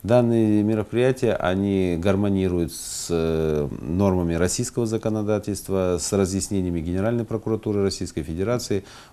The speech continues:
о возможности и необходимости проведения подобных проверок. Поэтому я бы призвал наших налогоплательщиков Крыма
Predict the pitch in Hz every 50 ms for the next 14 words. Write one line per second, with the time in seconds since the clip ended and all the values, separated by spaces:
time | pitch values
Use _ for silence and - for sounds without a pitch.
0 | - - 92 92 90 87 80 87 87 90 107 120 123 113 113 104 - - 87 82
1 | 85 82 - - 82 82 107 107 107 98 - - 76 - 80 78 78 73 78 90
2 | 95 95 87 76 - 76 69 - 78 78 78 73 71 - - - - - - 73
3 | 69 65 64 64 - - - - - - - - - - - - - - 113 120
4 | 123 120 107 110 107 110 110 101 101 87 - 101 98 90 92 104 98 95 90 98
5 | 92 - - 85 78 87 90 92 92 90 87 90 82 - 92 87 - 90 87 85
6 | - - - 82 78 - - - 117 123 117 113 110